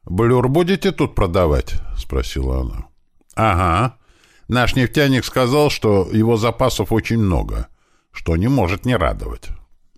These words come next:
Так что топливом мы теперь надолго обеспечены. Да и другие, попробовав его, уже не захотят заливать свои машины обычный бензин». «Тревожно мне, Саш», —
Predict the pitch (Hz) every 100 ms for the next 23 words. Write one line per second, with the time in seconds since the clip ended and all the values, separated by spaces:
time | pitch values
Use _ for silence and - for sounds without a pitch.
0 | _ _ _ 90 78 - 95 - - -
1 | 160 147 113 95 92 98 - - 101 87
2 | 98 82 58 55 58 55 - - - -
3 | - - _ _ _ _ _ _ _ _
4 | - 80 147 170 190 180 135 110 98 117
5 | - 156 143 113 90 90 82 85 82 104
6 | 104 95 - 98 117 90 82 87 85 85
7 | - 85 85 80 80 - 95 82 78 64
8 | 69 - 71 69 65 55 - - _ _
9 | _ _ _ _ _ _ _ _ _ _
10 | _ _ _ - 78 73 82 87 82 65
11 | 62 - 73 58 -